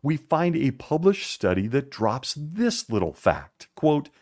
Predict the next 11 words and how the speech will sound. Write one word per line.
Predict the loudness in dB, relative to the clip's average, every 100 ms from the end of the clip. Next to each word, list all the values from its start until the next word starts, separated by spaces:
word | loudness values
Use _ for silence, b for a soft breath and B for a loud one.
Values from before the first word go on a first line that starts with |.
| b b b b b _ _
"These | 0 2 2 2
findings | 2 4 2 -2
suggest | -4 -2 2 2 0
that | -4
being | 0 0 2
a |
member | 0 0 0 0
of | -2
Jehovah's | -2 0 0 0 -4
Witnesses' | -4 -4 -4 -6 -8 -8
faith | -4 -4 -6